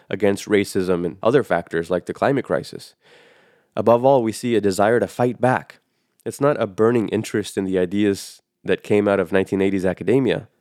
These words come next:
Besides putting forward the boogeyman of C R T as a powerful radical conspiracy, which the right wing associates with Marxism, this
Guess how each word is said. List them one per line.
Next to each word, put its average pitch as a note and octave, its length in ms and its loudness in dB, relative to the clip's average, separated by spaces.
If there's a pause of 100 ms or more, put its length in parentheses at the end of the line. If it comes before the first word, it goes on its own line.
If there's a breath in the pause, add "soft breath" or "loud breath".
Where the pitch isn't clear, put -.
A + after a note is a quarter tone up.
(480)
Besides D#3+ 560 -2
putting D3 300 2
forward B2 380 0
the F#2+ 120 0
boogeyman G2 640 2
of E2+ 120 -6
C G2+ 180 -2
R F2+ 120 4
T F2 460 -6 (140)
as F2 440 -2
a - 80 -10
powerful F#2+ 680 2
radical F#2 380 0
conspiracy, F2+ 920 0
which - 320 -6
the F2 100 -2
right F#2 160 2
wing F2 380 -2
associates F2+ 640 -6
with F#2 140 -8
Marxism, E2+ 520 -2 (360)
this D3+ 340 0